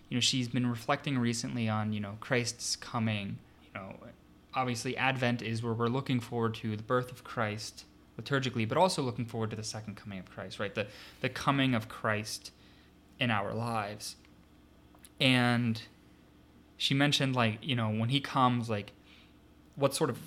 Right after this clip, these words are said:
throne, like, what sort of, um, throne is she sort of building in her heart, right? And at first she was like, "Oh yeah,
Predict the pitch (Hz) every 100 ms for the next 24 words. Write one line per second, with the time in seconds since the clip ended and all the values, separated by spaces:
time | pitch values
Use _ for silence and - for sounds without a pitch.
0 | - - - - - - - - 135 127
1 | 117 123 - 135 123 120 113 107 107 98
2 | - - - - - - - - - -
3 | - - - - - 185 196 127 110 -
4 | 110 120 110 107 - - - - - 131
5 | 127 123 117 117 120 113 113 101 95 -
6 | 113 90 104 - - 127 170 165 - 131
7 | 135 - 208 175 110